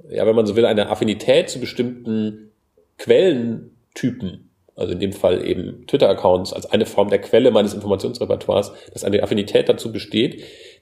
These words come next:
die, ähm, mit der, mit unserem Selektionskriterium, was ist das Gemeinsame in der Gruppe, zu, sicherlich zusammenhängt, die aber, ähm, nicht allein durch dieses eine,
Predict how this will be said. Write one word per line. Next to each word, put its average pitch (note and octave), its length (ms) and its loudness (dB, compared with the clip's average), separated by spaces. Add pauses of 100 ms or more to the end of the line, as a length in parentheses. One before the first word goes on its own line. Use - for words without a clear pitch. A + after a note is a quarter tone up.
die, A#2+ 240 2
ähm, A2 560 0 (380)
mit A2+ 180 0
der, G#2+ 360 4
mit A2 140 -4
unserem A2+ 180 4
Selektionskriterium, D#3+ 920 2
was A2 100 2
ist A#2+ 140 -10
das - 100 -16
Gemeinsame A2 420 2
in G#2 60 -2
der G#2 100 2
Gruppe, C#3 440 -2
zu, - 160 -6
sicherlich G#2+ 420 -4
zusammenhängt, G2 640 -2 (440)
die C#3+ 140 0
aber, B2+ 500 4
ähm, A#2 400 0
nicht C#3+ 200 -2
allein B2 400 0 (200)
durch - 180 -2
dieses C#3 260 -2
eine, A#2+ 540 2